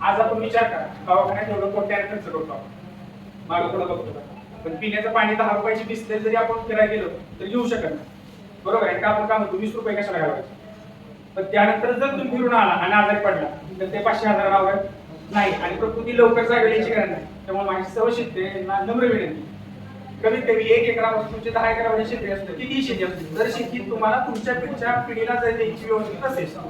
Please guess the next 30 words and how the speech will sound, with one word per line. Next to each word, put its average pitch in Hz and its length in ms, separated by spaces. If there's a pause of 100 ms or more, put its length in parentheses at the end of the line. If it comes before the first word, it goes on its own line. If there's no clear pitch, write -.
(340)
तर 190 100
शंभर 226 340
टक्के 226 220
तुम्ही 220 220
फिल्टर 226 300
बसवून, 202 300 (340)
आणि 175 140
फिल्टर 214 260
पाणी 226 400
हे 254 60 (380)
पिण्यालायक 247 420
असतं. 190 240
कारण 196 240
मी 220 60
ज्या 226 180
वेळेस 226 200
तिथं 214 120
दारी 220 200
धरतो, 208 640
मी 220 60
स्वतः - 260
वाढलो, 180 260 (480)
पण 185 100
मी 214 100
माझ्या 202 220
विहिरीचं 196 260
पाणी 180 200
पिऊ 175 140
शकत 160 180
नाही. - 320